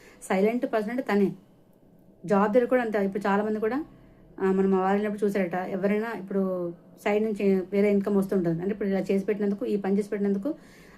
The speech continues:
ఆ, కొంచెం గ్రాటిట్యూడ్ తోటి ఎంతో కొంత డబ్బులు ఇస్తూ ఉంటారంట. కానీ తను ఏ రోజు కూడా ఒక రూపాయి కూడా తీసుకో ఆశించలేదంట. తనకు వచ్చిన జీతంతో సరిపెట్టుకొని, తన ఏదో ఉన్నదాన్ని చక్కగా సరిపెట్టుకొని చేసుకొని గడుపుకుంటున్నాం ఉం-, ఉండేవాడు. అంత మంచి ప-, అంత మంచి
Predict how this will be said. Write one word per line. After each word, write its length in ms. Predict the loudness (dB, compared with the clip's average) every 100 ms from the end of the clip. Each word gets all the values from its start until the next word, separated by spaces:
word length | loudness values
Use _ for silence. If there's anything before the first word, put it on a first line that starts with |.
| 2
ఆ, 380 | 4 4 2 -2 -6 -20 -20 -10
కొంచెం 220 | -4 -4 -6 -4
గ్రాటిట్యూడ్ 420 | 0 2 2 2
తోటి 200 | 0 0
ఎంతో 260 | 2 2 0
కొంత 180 | -4 -4
డబ్బులు 320 | -4 -2 -2
ఇస్తూ 180 | -2 -2
ఉంటారంట. 340 | -2 0 -4 -6 -18 -20 -20 -4
కానీ 120 | -2 0
తను 180 | 0
ఏ 100 | 2
రోజు 120 | 2 2
కూడా 100 | 2
ఒక 100 | 0
రూపాయి 260 | 0 0
కూడా 140 | 0 0
తీసుకో 220 | -2 0
ఆశించలేదంట. 540 | 0 0 0 0 0 -2 -14 -20 -20 -20 -20 -20 -20 -6
తనకు 140 | -2 0
వచ్చిన 180 | 0 2
జీతంతో 280 | 0 0
సరిపెట్టుకొని, 640 | 0 0 0 0 0 2 2
తన 380 | 2 0 0 -4 -16 -20 -20 -20 -8 -2 -2 -2
ఏదో 200 | 0 2 0 -8 -6
ఉన్నదాన్ని 340 | -2 0 0
చక్కగా 180 | -2 -2
సరిపెట్టుకొని 460 | 0 0 0 0 0
చేసుకొని 240 | -2 0
గడుపుకుంటున్నాం 720 | 0 0 0 2 2 0 -2 -4
ఉం-, 220 | -4 -4
ఉండేవాడు. 440 | -2 0 2 0 -4
అంత 160 | -6 -4
మంచి 140 | -2
ప-, 120 | -2
అంత 340 | -4 -6 -6 -4
మంచి 380 | -4 -4 -8